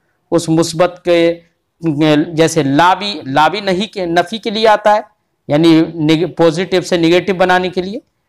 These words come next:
ऐसे ही लैसा भी पॉजिटिव को नेगेटिव बनाने के लिए आ जाता है, जैसे कि आप इससे पहले पढ़ चुके हैं, मुस्बत को मनफी करने के लिए। ला कुल्लु फस्लिन लैसा बितय्यिबिन, नहीं, हर दरसगाह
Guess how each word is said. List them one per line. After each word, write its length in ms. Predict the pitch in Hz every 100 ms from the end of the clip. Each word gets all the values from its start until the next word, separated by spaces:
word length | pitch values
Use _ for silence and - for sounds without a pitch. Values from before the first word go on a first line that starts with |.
| -
ऐसे 180 | 131 156
ही 60 |
लैसा 380 | 127 131 139 180
भी 200 | 180 254 - _ -
पॉजिटिव 440 | 151 147 156 160
को 200 | 151 240
नेगेटिव 420 | 208 147 135 165
बनाने 300 | 165 165 165
के 100 | 160
लिए 120 | 156
आ 60 | 156
जाता 280 | 143 131 65
है, 120 | - _ _ -
जैसे 220 | 135 151
कि 80 | 151
आप 140 | 147
इससे 200 | 143 156
पहले 220 | 143 139
पढ़ 160 | 143 131
चुके 220 | 139 139
हैं, 60 | 139
मुस्बत 400 | 135 135 165 -
को 100 | 160
मनफी 320 | 147 143 165
करने 260 | 151 143
के 120 | 135 135
लिए। 200 | 135 - _ _ _ - - _ _ _ -
ला 220 | 196 285
कुल्लु 280 | 277 247 202
फस्लिन 460 | 240 233 254 254
लैसा 480 | 202 170 175 226 -
बितय्यिबिन, 800 | 165 156 170 175 175 240 175 127 - _ -
नहीं, 460 | 143 156 233 160 - _ _ _ _ _ _ _ _ _ _ -
हर 200 | 202 196
दरसगाह 640 | 139 110 131 113 139 220